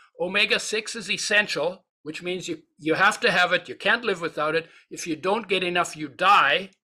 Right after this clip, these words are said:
But if you get, bring it back before you die in adequate quantities,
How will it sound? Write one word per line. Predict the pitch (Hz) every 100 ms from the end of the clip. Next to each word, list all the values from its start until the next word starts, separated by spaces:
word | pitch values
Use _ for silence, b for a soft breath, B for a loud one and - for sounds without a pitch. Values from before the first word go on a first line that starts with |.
| b b b -
But | 156
if | 196 196
you |
get, | 156 208 208
bring | 196 214
it | 185 170
back | 196 240 240 -
before | 170 165 180 175
you | 156
die | 135 180 226 165
in | 147
adequate | 160 156 156 - 147
quantities, | - 262 233 143 156